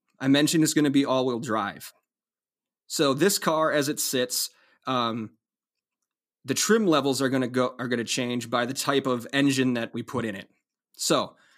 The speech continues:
for my lower tier, my, my, my option one trim, I haven't named this, by the way. I haven't named any of the trims. I haven't named the car. Um, the first engine I'm gonna put in for the lower trim is going to be the one point six liter turbo four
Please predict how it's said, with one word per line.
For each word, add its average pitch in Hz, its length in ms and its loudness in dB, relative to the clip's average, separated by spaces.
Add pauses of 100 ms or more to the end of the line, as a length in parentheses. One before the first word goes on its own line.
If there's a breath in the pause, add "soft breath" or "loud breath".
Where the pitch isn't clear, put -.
(200 soft breath)
for 156 120 2
my 143 120 4
lower 170 400 4
tier, 147 320 2
my, 110 340 -4
my, 113 220 -4 (160)
my 120 240 -6
option 139 580 0
one 139 400 2
trim, 113 480 -4 (280)
I 123 80 0
haven't 135 320 0
named 131 320 4
this, 107 140 -4
by 110 160 -4
the 104 100 -8
way. 98 140 -8
I 107 40 -8
haven't 127 200 -4
named 120 200 -2
any 135 140 2
of 139 40 4
the 135 40 2
trims. 123 360 0
I 113 60 -2
haven't 117 260 -2
named 117 280 -2
the 104 60 -8
car. 95 340 -8 (1120)
Um, 123 340 0 (1600 soft breath)
the 143 60 -10
first 214 400 2
engine 180 320 4
I'm 156 120 4
gonna 139 120 4
put 143 240 0
in 127 240 0
for 131 140 -4
the 120 80 -2
lower 135 320 2
trim 123 340 -2
is 117 160 -4
going 139 220 0
to 139 120 -4
be 135 240 2
the 123 360 2
one 139 320 0
point 165 240 2
six - 300 0
liter 143 260 2
turbo 156 360 2
four 135 540 0